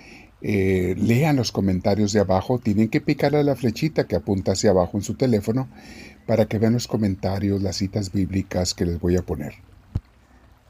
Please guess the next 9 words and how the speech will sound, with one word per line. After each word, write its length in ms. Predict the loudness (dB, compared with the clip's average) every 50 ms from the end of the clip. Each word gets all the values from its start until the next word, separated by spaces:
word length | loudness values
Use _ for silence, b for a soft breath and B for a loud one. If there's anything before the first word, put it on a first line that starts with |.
| -20 -2
A 80 | 2 4
veces 240 | 4 6 6 6 4
les 140 | 4 2 2
ponemos 420 | 2 2 4 4 4 2 2 2
enlaces 540 | 2 4 4 4 4 2 0 -2 -4 -6 -2
para 220 | -2 -2 0 0
cantos 420 | 0 2 2 2 2 0 0 0 0
muy 120 | 0 2
bonitos, 760 | 2 2 4 6 6 4 4 4 2 2 2 2 -2 -8